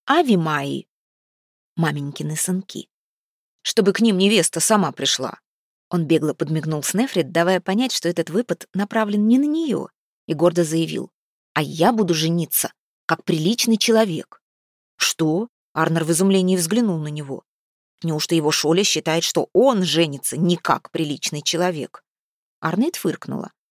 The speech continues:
Она понимала, что Виги поражен всем этим даже больше нее.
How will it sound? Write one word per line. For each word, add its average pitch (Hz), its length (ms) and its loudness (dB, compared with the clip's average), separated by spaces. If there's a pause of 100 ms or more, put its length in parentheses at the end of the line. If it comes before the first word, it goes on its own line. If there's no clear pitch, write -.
Она 285 180 -4
понимала, 269 480 0
что 165 200 -4
Виги 175 280 0
поражен 170 520 0
всем 170 240 -2
этим 175 260 -4
даже 165 220 2
больше 160 320 -4
нее. 180 360 0